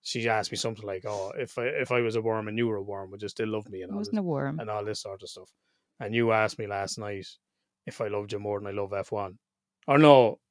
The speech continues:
Speaker 1: um,
Speaker 2: Have you had a full day's experience of doing anything you
Speaker 1: Yeah.
Speaker 2: wanted? You could drive the F one, you could s-, uh, shake hands with anyone you
Speaker 1: Mm.
Speaker 2: wanted.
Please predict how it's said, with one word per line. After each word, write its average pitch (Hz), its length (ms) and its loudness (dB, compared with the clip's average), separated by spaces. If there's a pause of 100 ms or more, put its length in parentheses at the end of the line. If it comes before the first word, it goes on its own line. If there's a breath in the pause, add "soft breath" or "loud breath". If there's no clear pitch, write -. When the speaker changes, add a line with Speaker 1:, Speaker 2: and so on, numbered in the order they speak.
(120)
Speaker 1:
um, 110 340 0
Speaker 2:
Have 214 120 0
you 262 100 6
had 277 140 8
a 277 60 6
full 254 260 8
day's 233 380 6
experience 208 640 4
of 170 60 -10
doing 180 220 0
anything 208 360 6
you 226 120 6
Speaker 1:
Yeah. 214 40 6
Speaker 2:
wanted? 185 500 4
You 170 120 0
could 180 100 -2
drive 190 340 4
the 185 60 2
F 175 340 2
one, 170 320 6 (260 loud breath)
you 180 80 0
could 156 140 -4
s-, - 220 -8
uh, 180 120 2
shake - 340 2
hands 180 300 4
with 180 140 -2
anyone 175 640 2
you 160 60 -2
Speaker 1:
Mm. - 20 2
Speaker 2:
wanted. 170 520 4